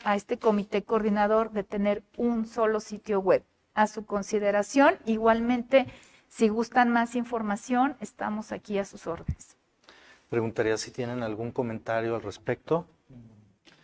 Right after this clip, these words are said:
Speaker 2: Yo tengo uno muy breve que básicamente es de agradecimiento a ustedes porque en la modalidad de órgano de gobierno aprobaron que la página del Comité de Participación Social se integrara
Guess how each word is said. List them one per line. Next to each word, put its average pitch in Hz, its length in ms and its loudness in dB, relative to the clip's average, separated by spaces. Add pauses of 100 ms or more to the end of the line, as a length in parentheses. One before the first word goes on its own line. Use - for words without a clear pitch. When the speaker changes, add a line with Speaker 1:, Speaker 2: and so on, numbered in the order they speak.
(440)
Speaker 2:
Yo 127 160 -2
tengo 139 220 2
uno 139 180 2
muy 135 180 2
breve 139 440 6
que 131 120 0
básicamente 123 800 0
es 123 140 0
de 127 80 4
agradecimiento 123 1120 -2 (360)
a - 60 -4
ustedes 151 520 4
porque 131 300 -2
en 120 60 -2
la 113 80 2
modalidad 113 800 4
de 120 220 2
órgano 120 320 2
de 113 40 2
gobierno 120 520 2
aprobaron 113 640 2
que 98 260 -4
la 95 140 -4
página 120 560 -2
del 107 140 -4
Comité 107 340 -6
de 120 80 2
Participación - 600 -12
Social 120 440 -2
se - 140 -10
integrara 117 680 2